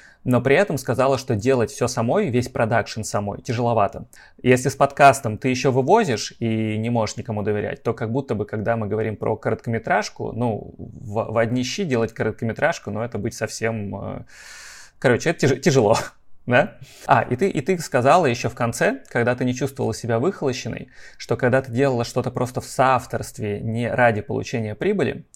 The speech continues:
тебе было классно, и я это считал так, что, знаешь, ты, ты как будто подпитывалась от человека, и это всегда такая синергия. Вот. Соответственно,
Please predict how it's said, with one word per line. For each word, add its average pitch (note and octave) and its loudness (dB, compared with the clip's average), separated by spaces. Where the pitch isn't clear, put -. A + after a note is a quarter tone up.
тебе B2+ 2
было A#2+ 4
классно, C3+ 2
и A#2+ -2
я A#2 2
это B2+ -2
считал B2+ 0
так, C3 0
что, A2 -6
знаешь, A#2 -2
ты, - -14
ты - -2
как A2+ -4
будто G2+ -2
подпитывалась A#2+ -2
от A2+ -10
человека, C3 0
и A2 0
это - -6
всегда A#2+ 0
такая A2+ -4
синергия. A#2 -4
Вот. - -6
Соответственно, C#3 0